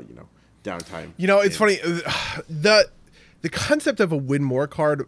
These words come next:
Speaker 2: really frustrated me when it, uh, when I, like, learned of it, right? Um, and I get, how does, how do,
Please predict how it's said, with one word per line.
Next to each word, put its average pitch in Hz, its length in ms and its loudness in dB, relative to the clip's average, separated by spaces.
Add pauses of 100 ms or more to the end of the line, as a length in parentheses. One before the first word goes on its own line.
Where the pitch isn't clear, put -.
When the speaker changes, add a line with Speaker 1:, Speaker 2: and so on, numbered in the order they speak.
Speaker 2:
really 131 340 -2
frustrated 123 540 -6
me 127 380 -6
when 120 240 -8
it, 113 200 -6 (140)
uh, 110 500 -6 (360)
when 131 120 -6
I, 123 40 -4
like, 113 180 -8
learned 107 280 -10
of 101 120 -14
it, - 260 -14
right? 101 320 -12 (480)
Um, 113 640 -8 (960)
and 160 760 0 (240)
I 139 80 -6
get, 165 160 -2
how - 140 0
does, 554 220 2
how 208 80 -6
do, 392 360 -4